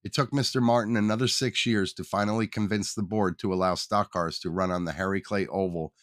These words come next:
in August of nineteen nineteen. Long before they called the track the Orange County Fair Speedway,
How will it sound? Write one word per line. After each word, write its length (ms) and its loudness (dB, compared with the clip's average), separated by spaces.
in 140 -2
August 460 2
of 100 -8
nineteen 480 -2
nineteen. 560 -4
Long 220 -8
before 340 -6
they 120 -2
called 300 -6
the 60 -4
track 320 -4
the 140 -6
Orange 280 -2
County 260 -4
Fair 260 -6
Speedway, 640 -4